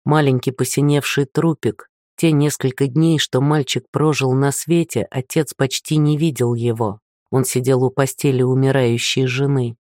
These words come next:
Если бы малютка остался в живых или пережил хоть ненадолго свою мать, Мандвик остался бы Симону.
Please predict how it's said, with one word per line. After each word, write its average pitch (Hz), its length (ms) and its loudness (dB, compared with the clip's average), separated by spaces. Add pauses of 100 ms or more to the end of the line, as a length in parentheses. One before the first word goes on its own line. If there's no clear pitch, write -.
(360)
Если 156 360 0
бы 127 180 0
малютка 139 560 0
остался 139 560 -2
в 120 80 -6
живых 139 560 -2
или 135 240 -2
пережил 131 640 0
хоть - 280 -2
ненадолго 131 680 0
свою 131 460 0
мать, 151 400 -2 (300)
Мандвик 147 520 0
остался 131 560 -2
бы 135 160 -2
Симону. 123 680 -2